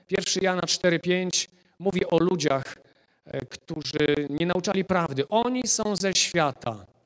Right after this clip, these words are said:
Dlatego mówią jak ludzie tego świata i świat ich słucha". Świat tkwi w złem i to jest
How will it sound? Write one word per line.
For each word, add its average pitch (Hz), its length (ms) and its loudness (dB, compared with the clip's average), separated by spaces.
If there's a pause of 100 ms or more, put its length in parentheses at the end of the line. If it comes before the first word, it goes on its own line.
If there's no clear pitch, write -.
(500)
Dlatego 220 360 4
mówią 247 360 4
jak 220 260 2
ludzie 202 380 0
tego 135 240 -4
świata 202 420 0
i 180 140 -4
świat 170 580 0
ich 196 220 -6
słucha". 180 600 -4 (840)
Świat 262 500 -4
tkwi - 320 -8
w 214 40 -8
złem 240 380 0
i 175 60 -2
to 208 160 2
jest - 380 0